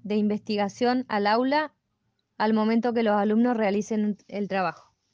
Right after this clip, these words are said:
El método enseña a acotar, definir un problema, formular hipótesis, definir el campo,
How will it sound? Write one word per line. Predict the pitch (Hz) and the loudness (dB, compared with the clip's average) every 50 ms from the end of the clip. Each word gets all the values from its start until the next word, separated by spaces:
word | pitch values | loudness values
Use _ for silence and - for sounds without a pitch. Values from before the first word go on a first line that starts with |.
| _ - - - - - - - - _ _ - _ _ _ _ _ _ _ _ _ _ _ _ _ _ _ _ _ - | _ -20 -20 -20 -20 -20 -20 -20 -20 _ _ -20 _ _ _ _ _ _ _ _ _ _ _ _ _ _ _ _ _ -4
El | 208 220 226 | -2 0 2
método | 233 262 277 233 - 302 294 302 302 269 - | 2 2 0 0 0 0 0 0 0 -2 -2
enseña | - 226 220 - 247 240 254 254 247 240 - - | -2 -2 -2 0 0 0 2 2 0 0 -2 -2
a | 214 | -2
acotar, | 220 - 214 202 196 - 226 240 254 277 277 | -2 -2 -4 -4 -4 -2 0 0 2 0 0
definir | 240 226 220 - - 214 208 214 233 247 262 | -2 -2 -2 -2 -2 0 2 2 4 4 2
un | 269 254 | 2 2
problema, | 214 214 196 196 214 220 233 247 254 269 285 311 320 294 _ _ _ _ _ _ _ _ | 2 0 0 0 0 0 0 2 2 0 0 -2 -4 -8 _ _ _ _ _ _ _ _
formular | - 247 233 226 226 226 226 226 226 220 | -2 2 2 4 4 4 4 4 2 2
hipótesis, | 226 208 - 247 254 262 233 - 294 277 - - 311 311 294 - _ | 2 0 0 0 0 0 0 -2 -2 -2 -2 -2 -4 -4 -4 -6 _
definir | 208 196 220 226 - - 226 214 220 233 247 240 | -4 -2 -2 -2 0 0 0 2 2 2 2 2
el | 226 220 196 214 | 0 0 -2 -2
campo, | - 220 220 226 233 214 - 262 277 277 269 | -2 0 0 2 0 0 0 -2 -2 -2 -4